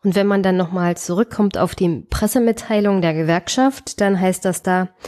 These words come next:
dass ungefähr siebenundvierzig Kreispolizeibehörden mit weniger Beamten auskommen werden müssen. Also wenn's bei der Planung bleibt, die momentan im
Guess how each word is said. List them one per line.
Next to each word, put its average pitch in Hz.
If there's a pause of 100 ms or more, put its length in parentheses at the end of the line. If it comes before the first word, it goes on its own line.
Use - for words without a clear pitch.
(240)
dass 180
ungefähr 202
siebenundvierzig 220
Kreispolizeibehörden 180
mit 165
weniger 170
Beamten 165
auskommen 185
werden 180
müssen. 247 (920)
Also 185
wenn's 170
bei 165
der -
Planung 135
bleibt, 156
die 147
momentan 139
im 139